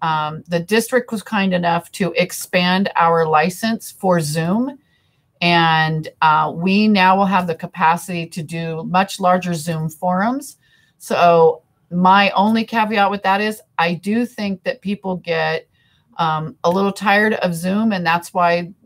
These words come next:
um, we've been able to do this. And, um, it's exciting that, that we are able to do this. So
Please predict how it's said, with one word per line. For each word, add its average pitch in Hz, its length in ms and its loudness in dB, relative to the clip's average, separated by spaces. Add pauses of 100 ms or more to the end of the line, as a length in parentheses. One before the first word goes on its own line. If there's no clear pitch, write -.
(140)
um, 151 280 -6
we've 170 260 -6
been 160 120 -4
able 160 320 -4
to - 160 -10
do 156 260 -6
this. 208 460 -6 (580)
And, 156 680 0
um, 151 480 -4 (100)
it's 180 200 -2
exciting 180 680 0
that, 151 480 -2
that 165 160 -2
we 170 140 -2
are 151 180 2
able 156 300 -2
to 147 140 -14
do 143 200 -8
this. 135 260 -8
So 170 360 0